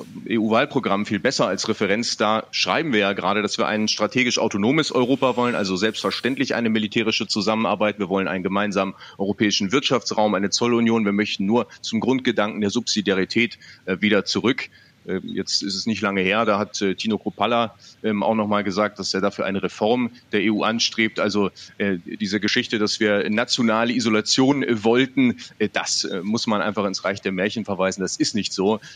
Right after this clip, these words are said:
Äh, militärisch und, äh, in, auch in anderen Bereichen müssen die europäischen Staaten natürlich zusammenarbeiten.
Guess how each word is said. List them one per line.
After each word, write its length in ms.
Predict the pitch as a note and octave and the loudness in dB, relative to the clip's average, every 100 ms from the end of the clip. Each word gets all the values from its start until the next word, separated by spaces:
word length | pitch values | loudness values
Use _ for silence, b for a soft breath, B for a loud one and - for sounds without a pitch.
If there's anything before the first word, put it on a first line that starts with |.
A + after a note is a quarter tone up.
| - | -6
Äh, 80 | G#2 | 0
militärisch 760 | G#2 A2 G#2 A#2 A2+ G#2+ - - | 2 2 0 2 2 0 -2 -2
und, 400 | A2 G2+ - - | -2 0 -4 0
äh, 140 | F#2+ | 0
in, 120 | G2+ | 0
auch 200 | - G2+ | 0 -2
in 80 | G#2 | 0
anderen 340 | G#2+ C3+ A2+ G#2+ | 0 2 0 0
Bereichen 480 | F#2 F#2+ G2+ F#2+ E2 | 0 -2 -2 -6 -4
müssen 320 | A2 E3+ A#2 | -2 -2 0
die 80 | G2+ | 0
europäischen 500 | F#2+ G2+ G2+ F#2 G2 | 0 0 0 -2 -4
Staaten 380 | - F#2 G2 F#2+ | -2 0 0 -2
natürlich 440 | E2+ G#2 F#2+ - - - | -4 -2 -2 -2 -8 -8
zusammenarbeiten. 1040 | G#2+ G#2 B2 C#3 B2 A2 A2+ A#2 A#2+ | -2 0 0 0 0 2 2 2 0